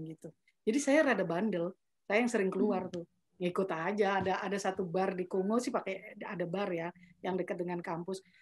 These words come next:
Speaker 1: Ya saya dengerin aja situ, ikut duduk, ngobrol, ini. Paling nggak mereka rekan-rekan peacekeeper lihat, "Oh ada anak Indonesia di sini ya."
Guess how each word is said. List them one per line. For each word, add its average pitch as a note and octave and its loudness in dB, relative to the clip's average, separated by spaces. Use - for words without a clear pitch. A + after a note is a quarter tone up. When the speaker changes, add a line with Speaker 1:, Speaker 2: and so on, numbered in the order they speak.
Speaker 1:
Ya F3 2
saya A#3 6
dengerin F#3+ 4
aja A3+ 4
situ, G3 0
ikut F3+ 0
duduk, F3+ 4
ngobrol, G3 2
ini. G3+ 0
Paling G#3+ 4
nggak - 0
mereka C4 4
rekan-rekan B3 2
peacekeeper B3 -2
lihat, C4+ 2
"Oh C4 0
ada G#3 4
anak A#3 -2
Indonesia G3 0
di F#3 -4
sini G3+ 2
ya." D3 2